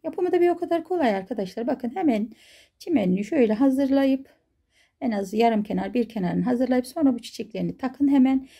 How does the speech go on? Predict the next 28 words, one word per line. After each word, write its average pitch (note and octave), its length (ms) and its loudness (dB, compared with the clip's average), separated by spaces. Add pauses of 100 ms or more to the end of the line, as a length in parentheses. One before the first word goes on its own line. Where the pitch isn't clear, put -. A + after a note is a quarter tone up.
(320)
dört B3+ 160 -2
kenar F#3+ 300 -4
bitirmeyi F#3 440 -4
beklemeyin G3+ 640 0
bu F#3+ 140 -6 (420)
ilmekli G3 460 -2
oyalarda. F#3+ 640 -2 (260)
Sizin G3+ 360 -8
için G#3+ 500 -8
iyi F#3+ 180 -2
olur E3 220 -2
arkadaşlar. F3 760 -10
Daha F#3 200 -8
güzel E3+ 420 -8
olur. G#3+ 260 -4 (640)
Eğer B3 160 0
eliniz C4 320 4
çok C#4 240 -8
hızlıysa G#3+ 600 -4
hemen G#3+ 460 -4 (420)
yapıyorum, G#3+ 500 0
bitiriyorum G3 500 -4
diyorsanız A3 580 -6
yine B3+ 220 0
de G3+ 60 -2
siz G#3+ 320 -6
bilirsiniz F3+ 440 -6
ama A3+ 360 -2